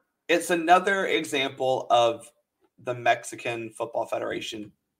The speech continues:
not truly respecting the players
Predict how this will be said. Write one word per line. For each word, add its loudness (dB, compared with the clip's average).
not 6
truly -2
respecting -6
the -12
players -2